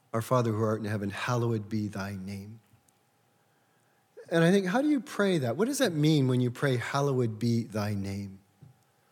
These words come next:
I think what that means is every time you get into a situation where you're torn, say, "But I will trust you, Father."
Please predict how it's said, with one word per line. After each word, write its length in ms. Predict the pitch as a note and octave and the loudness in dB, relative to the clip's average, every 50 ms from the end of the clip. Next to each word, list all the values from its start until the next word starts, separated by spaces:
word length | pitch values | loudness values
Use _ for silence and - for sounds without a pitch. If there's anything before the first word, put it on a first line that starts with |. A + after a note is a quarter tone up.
| _ _ _ _ _ _ _ _ _ _ _ _ - - | _ _ _ _ _ _ _ _ _ _ _ _ -6 0
I 80 | A3 | 4
think 160 | A#3+ D#4+ D4+ C4 | 4 6 8 8
what 100 | G#3+ D#3+ | 10 10
that 180 | E3+ D#3+ D#3 | 10 8 10
means 380 | D#3+ E3+ F3+ G3 F3 D3 C#3+ C3+ | 8 8 10 10 10 8 8 6
is 160 | C#3+ C#3+ C#3+ | 4 2 4
every 260 | D#3+ E3+ E3+ G#3 A3+ | 2 4 4 4 4
time 280 | G3+ - F3+ E3 D#3+ D#3+ | 4 4 4 4 4 4
you 180 | D#3 D3+ D3+ | 4 2 2
get 220 | D3 C#3+ D#3 D3+ D3+ | 2 4 4 6 6
into 240 | D#3 D3+ - C#3+ C#3 | 6 4 4 2 0
a 60 | B2 | 0
situation 680 | - - D3 C3+ - C#3 C3+ C#3 C#3+ - - B2+ A#2+ | 2 0 -2 0 2 2 2 2 2 0 0 0 0
where 100 | B2 A#2+ | 2 2
you're 140 | A#2+ A#2+ A#2 | 2 2 0
torn, 280 | - - D3 C#3+ C#3 | 0 -2 -2 -2 -2
say, 140 | C3+ - B2 | -2 -2 -2
"But 160 | A2+ A#2+ A#2+ | 0 0 0
I 80 | B2 C3+ | 2 2
will 160 | C#3+ D3 D3+ | 2 0 0
trust 420 | C#3+ - - F#3 F3 - - - - | -2 -2 -4 -4 -4 -4 -6 -4 -4
you, 200 | A#2+ G2+ G2 G#2+ | -4 -6 -6 -10
Father." 420 | - - G#2+ F#2+ G2 A2+ C3 D#3 | -10 -8 -8 -8 -6 -8 -8 -10